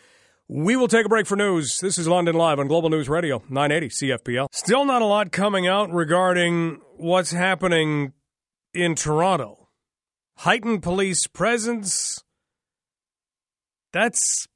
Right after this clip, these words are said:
kinda where it cuts off. There have been some thoughts that it could be a, a threat of this kind or that kind. It is definitely a threat of some kind. Now, uh, Global News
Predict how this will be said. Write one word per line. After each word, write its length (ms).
kinda 340
where 320
it 160
cuts 300
off. 220
There 100
have 80
been 480
some 140
thoughts 840
that 580
it 400
could 300
be 280
a, 520
a 40
threat 280
of 100
this 200
kind 340
or 60
that 200
kind. 200
It 120
is 160
definitely 640
a 140
threat 360
of 140
some 280
kind. 560
Now, 680
uh, 240
Global 360
News 680